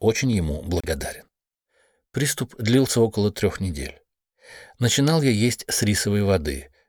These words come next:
Рис заливался водой, которую после варки я и пил. После стал есть и сам рис, и то, что мне приносил Кирпал Сингх, хлебные лепёшки и овощи. Через каждые три месяца эти приступы повторялись,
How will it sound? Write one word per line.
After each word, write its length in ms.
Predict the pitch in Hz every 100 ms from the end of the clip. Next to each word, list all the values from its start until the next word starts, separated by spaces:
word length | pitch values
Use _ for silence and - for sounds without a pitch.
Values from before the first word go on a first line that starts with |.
| _
Рис 300 | 117 143 135
заливался 600 | - 113 113 104 110 107 113
водой, 540 | 113 110 90 71 - _
которую 400 | - 101 107 98
после 300 | - - 90
варки 340 | 85 127 -
я 200 | 92 82
и 60 | 85
пил. 300 | - - - _ _ _ _ - - - _
После 340 | - 156 -
стал 300 | 170 - 143
есть 300 | 110 110 - -
и 80 |
сам 340 | 131 - 90 92
рис, 320 | 131 160 -
и 100 | -
то, 160 | 101 120
что 160 | - -
мне 220 | 95 101
приносил 520 | - 76 69 - 95
Кирпал 420 | - 92 - -
Сингх, 440 | - - 78 - - - - _
хлебные 420 | - - 110 90 80
лепёшки 480 | 71 - 131 -
и 160 | - -
овощи. 560 | 92 64 - - - 120 _ _ _ _ _ _ _
Через 260 | - 104
каждые 380 | - 120 113 107
три 160 | 101 95
месяца 560 | 107 123 76 - 71 - - - _
эти 220 | 135 -
приступы 480 | 117 151 - 131 127
повторялись, 800 | 123 117 127 104 69 69 -